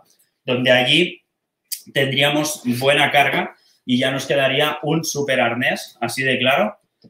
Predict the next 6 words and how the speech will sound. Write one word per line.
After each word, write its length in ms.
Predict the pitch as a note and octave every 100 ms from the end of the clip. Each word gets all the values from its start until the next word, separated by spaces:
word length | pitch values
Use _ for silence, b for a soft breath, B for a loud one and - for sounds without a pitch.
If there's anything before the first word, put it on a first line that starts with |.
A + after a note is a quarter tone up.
| _
muy 260 | C#3 E3 F3
completo, 720 | D#3 C3+ B2 C#3+ F#3+ A#3 B3 -
con 140 | C3
nuestra, 760 | B2+ - B2+ A#2+ A#2+ A2+ G#2+ - _
con 160 | C3+ C3
nuestra, 760 | B2+ B2 B2+ A#2+ A#2 A2+ A2